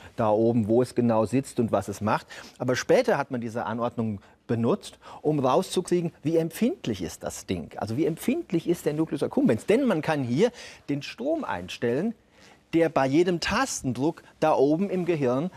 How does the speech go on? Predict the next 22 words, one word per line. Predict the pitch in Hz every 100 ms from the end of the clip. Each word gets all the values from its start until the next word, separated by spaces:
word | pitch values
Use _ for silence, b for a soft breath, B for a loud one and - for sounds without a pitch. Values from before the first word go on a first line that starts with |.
| -
das | 170 -
Ding | 120
stimuliert. | 117 151 180 285 - - _ _ _ _ B B B B B B _
Und | 156 135
wenn | 160 185
sozusagen | 170 170 156 143 131 131
der | 131
Nucleus | 135 147 147
accumbens | 95 - 143 151 160 165 170 - b b b _
unempfindlich | - 330 302 98 - - 104 - 185 -
wird, | 98 101 196 - _ _ _ _ _ b -
dann | 117
braucht | 113 120 -
man | 151
mehr | 147 143
Strom. | - 151 160 95 - _ _ _ b -
Und | 123
diesen | 135 135 123
Strom | - 107 127
kann | 151
man | 123 107
messen. | 98 92 196